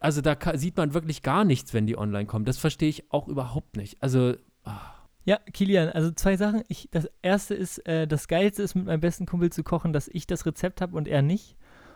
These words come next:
Speaker 2: Und dann, äh, fragt er so nach zwanzig Minuten, „Was ist eigentlich mit der Paprika?“ Und dann hab ich gesagt, „Ja, die <laughs> hätte vor,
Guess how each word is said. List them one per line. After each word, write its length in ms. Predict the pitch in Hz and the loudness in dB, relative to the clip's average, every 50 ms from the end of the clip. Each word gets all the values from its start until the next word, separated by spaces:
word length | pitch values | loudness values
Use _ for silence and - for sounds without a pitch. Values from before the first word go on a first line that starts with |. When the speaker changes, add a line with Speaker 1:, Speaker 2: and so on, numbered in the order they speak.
| - - - | -18 -4 0
Speaker 2:
Und 240 | 160 151 151 - 156 | 2 2 4 4 4
dann, 260 | 147 151 156 156 165 | 4 6 4 2 0
äh, 220 | - 156 147 143 | 0 0 0 0
fragt 260 | - - 160 151 - | 0 0 0 0 2
er 60 | 160 147 | 2 2
so 80 | 147 147 | 2 2
nach 120 | 143 131 | 2 2
zwanzig 260 | - - 151 131 139 | 2 0 0 2 2
Minuten, 240 | 151 151 160 165 147 | 2 2 2 0 -2
„Was 160 | 151 147 - | -2 -2 -4
ist 100 | 175 - | -6 -10
eigentlich 380 | - - 160 160 156 165 120 - | -8 -6 -4 -2 -2 -2 -2 -4
mit 140 | 147 143 147 | -4 -2 -4
der 80 | 139 | -2
Paprika?“ 580 | - - - 220 - - 147 - - 131 123 139 | -2 -2 -2 -2 -4 -6 -6 -2 -2 0 0 0
Und 100 | 151 139 | 0 2
dann 100 | 135 143 | 2 2
hab 60 | 156 | 2
ich 60 | 151 | 2
gesagt, 340 | 143 135 143 135 - - - - - - - - - - - - | 0 0 -2 -2 -4 -8 -16 -20 -20 -20 -20 -20 -20 -18 0 4
„Ja, 220 | 170 214 247 262 - - - - - | 6 6 6 6 2 -6 -10 -4 0
die 240 | 196 214 233 240 196 | 2 6 10 12 12
<laughs> 340 | - - - 233 185 - - | 12 12 12 12 12 12 12
hätte 280 | 208 151 - - 202 | 10 10 10 10 8
vor, 260 | - 143 175 175 143 | 8 8 4 0 0